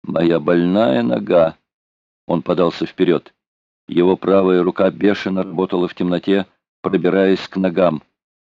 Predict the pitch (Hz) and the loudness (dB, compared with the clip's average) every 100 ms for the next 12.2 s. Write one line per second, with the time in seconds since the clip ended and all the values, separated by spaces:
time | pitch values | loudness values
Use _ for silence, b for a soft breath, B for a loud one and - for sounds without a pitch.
0 | - - 90 92 95 101 - - 101 101 | -10 -4 -2 0 2 0 -4 -6 -2 0
1 | 98 95 - 98 104 98 - 104 98 95 | 0 -2 0 0 0 -2 -4 -2 0 0
2 | 98 101 92 - 92 87 - 87 90 104 | 2 2 0 -4 -6 -6 -4 -2 0 0
3 | 107 90 90 - 95 92 90 90 - 82 | -2 -2 -4 -4 -4 -2 -2 -2 -4 -4
4 | 90 - 87 - - _ _ _ _ _ | -4 -2 -6 -6 -16 _ _ _ _ _
5 | _ _ _ _ - - 92 95 80 92 | _ _ _ _ -10 -4 -2 -2 0 2
6 | 92 104 104 104 104 95 101 113 87 - | 4 4 2 2 0 0 0 0 -2 -4
7 | 85 80 _ _ _ _ 76 80 82 - | -4 -4 _ _ _ _ -8 -6 -4 -2
8 | 87 73 73 73 - 107 107 104 - b | -2 -2 -6 -8 0 2 2 0 -8 b
9 | b b - 95 107 104 92 101 90 98 | b b -4 -2 2 2 2 2 2 2
10 | 104 85 80 - 78 - - 85 85 92 | 4 4 0 -2 -6 -6 -4 -2 2 2
11 | 98 98 95 78 78 80 82 - 87 67 | 0 -2 -4 -2 -2 -2 -4 -2 -2 -2
12 | 67 - | -10 -14